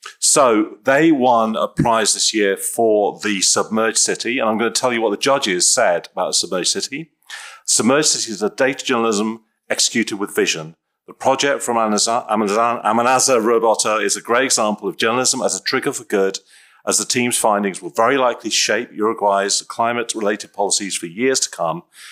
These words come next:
It's also a data effort that can inspire others across the world to tackle the same issue in the same clean and visually compelling way. So that's great, thank you. And on my left is Yvette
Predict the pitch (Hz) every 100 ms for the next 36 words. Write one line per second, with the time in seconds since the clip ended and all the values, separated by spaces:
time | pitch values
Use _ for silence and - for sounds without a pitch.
0 | - - 117 117 98 120 123 131 110 -
1 | 101 - 104 95 - - 123 127 107 101
2 | 98 95 - 95 - - 120 98 95 95
3 | - - - 107 - 117 - 95 - 139
4 | 127 82 87 82 87 90 - 107 120 -
5 | 87 87 95 _ - - - 113 90 107
6 | 117 117 82 85 117 185 85 _ _ _
7 | - _ - - - - 90 - - 90
8 | - 151 214 _ - - - 117 117 117
9 | 117 131 175 - - 104 110 127 117